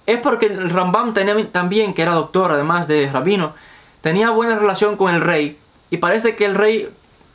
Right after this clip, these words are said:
propició de que fuese un debate justo, ¿no? De que cada cual usase argumentos lógicos, con respeto, pero que pudiera tener libertad de habla. Y se le dio tal libertad al Rambam.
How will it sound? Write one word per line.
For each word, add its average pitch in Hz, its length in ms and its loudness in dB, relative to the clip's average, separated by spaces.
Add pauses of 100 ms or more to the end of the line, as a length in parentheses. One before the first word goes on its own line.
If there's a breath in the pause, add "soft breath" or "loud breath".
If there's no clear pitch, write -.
propició 214 640 0 (420 soft breath)
de 165 260 -2
que 190 400 0 (440)
fuese 240 400 -2
un 240 80 2
debate 254 320 0
justo, 262 420 -2
¿no? - 240 -4 (220)
De 151 160 -4
que 180 120 -2
cada 226 280 -2
cual 233 160 0
usase 220 240 0
argumentos 214 680 0 (220)
lógicos, 185 640 -2 (280 loud breath)
con 165 180 0
respeto, 156 720 -2 (340 loud breath)
pero 247 280 2
que 240 100 0
pudiera 214 340 0
tener 240 200 0
libertad 226 380 0
de 202 100 2
habla. 131 340 -4 (720 loud breath)
Y 208 140 0
se 214 80 4
le 202 100 2
dio 226 160 2
tal 233 140 2
libertad 196 340 2
al 190 60 -2
Rambam. 214 540 0